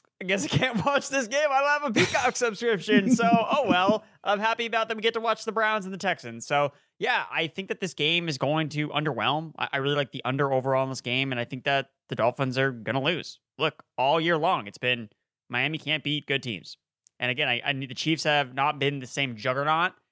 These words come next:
Speaker 1: but they're still a good team, especially on the defensive side of the ball. And that's where you look at the Dolphins. That's where they've tried to that's where they've got most of their wins, is because of their offense. Their defense has been playing better, but they're also hurt everywhere. So I, I just find it really tough to back Miami,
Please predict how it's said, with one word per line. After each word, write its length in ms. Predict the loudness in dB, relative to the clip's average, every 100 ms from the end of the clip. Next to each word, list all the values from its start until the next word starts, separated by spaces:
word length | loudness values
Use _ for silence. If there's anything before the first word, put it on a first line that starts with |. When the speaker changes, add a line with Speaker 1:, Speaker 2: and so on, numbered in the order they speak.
| _ _
Speaker 1:
but 240 | 0 0 -2 _
they're 160 | -2 0
still 360 | -2 0 2
a 80 | 2
good 240 | 0 -2
team, 380 | -2 -8 -8 -14 _ -16
especially 320 | -8 -6 -2
on 100 | -2
the 60 | -4
defensive 380 | -6 -6 -8 -4
side 160 | -2
of 80 | -2
the 60 | -4
ball. 300 | -6 -6 -10
And 180 | -6 -4
that's 220 | -2 -4
where 160 | -2 -2
you 140 | -2
look 160 | -4 -2
at 180 | -2 -2
the 60 |
Dolphins. 500 | -2 -2 0 -2 -2
That's 240 | -2 -4 -4
where 220 | -2 -2
they've 160 | -2 -2
tried 280 | -2 -2 -2
to 200 | -8 -8 _ _ _ _ _ -6
that's 100 | -4
where 60 | -2
they've 100 | 0
got 200 | -2 -2
most 140 | -6
of 20 |
their 80 | -4
wins, 240 | 0 0 -2
is 60 |
because 160 | -4 -4
of 40 |
their 120 | 0 0
offense. 420 | 0 -2 -4 -6
Their 140 | -8
defense 240 | -6 -6 -8
has 80 |
been 160 | -8 -6
playing 240 | -4 -4
better, 360 | -2 -2 0 0
but 220 | 0 -2
they're 120 | 0
also 340 | 0 0 0 0
hurt 220 | 0 -4
everywhere. 420 | -8 -12 -12 -14 -16 _ _ _ _
So 400 | -2 2 2 0 -6
I, 220 | -6 -4
I 20 |
just 180 | -2 -4
find 220 | -4 -4
it 40 | -2
really 280 | -2 -2
tough 340 | -2 0 0 -2
to 120 | -14
back 340 | -2 0 0 -2
Miami, 640 | -2 0 0 0 -4 -6